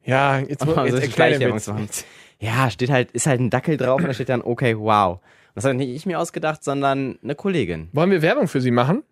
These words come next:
Speaker 2: Ja, komm, hau raus.
Speaker 1: Sollen wir jetzt den Namen dann sagen? Wie, oder wie findet man das? Wie heißt die Marke?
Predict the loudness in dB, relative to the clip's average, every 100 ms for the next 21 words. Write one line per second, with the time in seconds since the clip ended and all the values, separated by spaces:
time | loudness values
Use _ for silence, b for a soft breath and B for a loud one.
0 | _ -10 -8 -6 -8 -14 -14 -14 -14 -16
1 | -20 _ _ _ -8 -8 -6 -2 2 4
2 | 4 4 4 4 2 0 -2 -2 -4 -6
3 | -6 -2 0 2 2 0 -2 -2 -4 -4
4 | -6 -2 -2 -2 -2 -4 -6